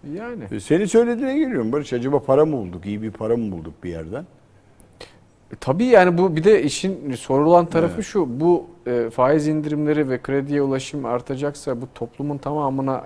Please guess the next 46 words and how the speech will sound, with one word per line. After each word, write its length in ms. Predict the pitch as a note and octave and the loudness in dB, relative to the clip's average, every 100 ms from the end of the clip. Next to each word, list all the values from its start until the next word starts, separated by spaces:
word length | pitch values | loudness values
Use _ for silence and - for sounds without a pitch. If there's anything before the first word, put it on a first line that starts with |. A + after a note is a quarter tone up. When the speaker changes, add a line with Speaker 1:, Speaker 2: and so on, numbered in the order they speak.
| B2+ | -8
Speaker 1:
nüksedebilecek 1000 | B2 - C3+ C3 B2+ B2+ B2+ B2 D3+ - | -8 -8 -8 -4 -4 -2 -4 -2 -4 -4
mi? 60 | |
Yoksa 240 | A#2 A#2 C3 | -6 -4 -6
sadece 540 | - C3+ C#3 C3+ B2+ | 0 2 2 0 0
ihracatçılar 640 | B2+ B2+ B2+ B2 - C3+ C3+ | 2 2 2 -2 0 -2 -2
mı 100 | B2+ | 0
faydalanacak 600 | A#2+ A2+ A2+ A2 G#2+ G#2 - | 0 0 0 -2 -2 -6 -4
bu 100 | G#2+ | -6
işten? 320 | G2+ C#3 D#3+ - - - - | -4 -6 -6 -10 -20 -12 -6
Yoksa 280 | A2+ - B2+ | -6 -2 0
normal 400 | B2 B2+ C#3 B2+ | 2 2 2 2
vatandaş, 300 | A#2+ B2+ F#3+ | 4 6 8
Speaker 2:
Vallahi 200 | F#3+ C#3 | 8 8
çok 160 | G#3 | 6
iyi 40 | - | 8
Speaker 1:
çalışan 300 | G3+ G3 F3+ | 6 8 8
da 40 | |
Speaker 2:
yönetilmesi 580 | F3 C#3 E3 F3 D#3+ F3 | 8 8 8 8 8 10
lazım. 340 | D#3+ B2+ F#2 F2+ - | 10 8 2 -8 -8
Çok 240 | - E3 D#3 | 0 0 6
iyi, 40 | |
o 60 | D#3 | 6
Speaker 1:
bu 100 | C#3 | 8
işten 140 | C#3+ | 8
Speaker 2:
sürecin 280 | C#3+ C#3 D3+ | 6 6 4
çok 120 | C3+ | 4
Speaker 1:
fayda-, 120 | B2+ | 2
Speaker 2:
güzel, 200 | A#2+ G#2+ | 0 -6
Speaker 1:
e, 100 | G#2+ | -8
Speaker 2:
çok 260 | A#2 C3 B2 | 0 0 0
güzel 200 | G#2 G#2+ | 0 0
yönetilmesi 640 | F#2+ F#2 F2 F2 E2+ E2 | 0 -4 -8 -10 -12 -10
lazım. 120 | - A2 | -6 -2
Speaker 1:
neden 220 | B2+ G3+ | 4 4
Speaker 2:
Para 100 | A#3+ | 6
Speaker 1:
para 160 | G#3+ F3+ | 6 6
Speaker 2:
bu. 40 | |
Speaker 1:
gerdi 340 | C3 B2 A#2 A#2 | 4 0 -2 -6
diyoruz? 280 | C3 G3+ A3 | -4 -4 -4
Şimdi 300 | - C#3+ C3+ | -8 -6 -4
faiz 320 | C3 C3 E3 | 2 4 2
düşürülüyor. 800 | E3 - E3+ F3 D3+ D#2+ A2+ A2+ | -2 -8 -4 0 0 0 0 0
E, 60 | G#2+ | -2
kredi 260 | B2+ C3+ | -6 -6
finansman 460 | D3 D3+ D3 - C#3+ | -6 -6 -6 -6 -8
sağlanacak. 680 | C#3 C3+ C3 C3 C3+ C#3 - | -4 0 0 0 0 -2 -4